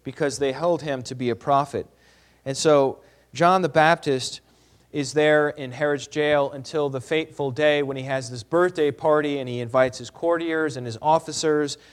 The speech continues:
and the leading men of Galilee, and they have a banquet, and Herodias' daughter, a girl named Salome, dances before Herod Antipas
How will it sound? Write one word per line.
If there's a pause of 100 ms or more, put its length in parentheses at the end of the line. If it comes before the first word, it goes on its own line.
(120)
and
the
leading
men
of
Galilee, (480)
and
they
have
a
banquet, (260)
and (120)
Herodias'
daughter, (120)
a
girl
named
Salome, (140)
dances
before (460)
Herod
Antipas